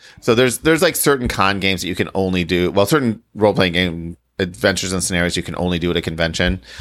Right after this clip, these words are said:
Um, D and D has a lot of, and I don't know if they are still doing it, I think so, where they'll have multi-table games running where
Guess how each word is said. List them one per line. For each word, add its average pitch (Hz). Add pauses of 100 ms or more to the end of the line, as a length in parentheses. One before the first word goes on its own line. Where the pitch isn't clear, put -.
(180)
Um, 85
D 123
and 113
D 104
has 101
a 92
lot 87
of, 85
and 113
I 135
don't 156
know 120
if -
they 95
are 92
still -
doing 123
it, 131
I 92
think 127
so, 175 (300)
where 110
they'll 110
have 101 (640)
multi-table 87 (240)
games 87
running 82 (300)
where 85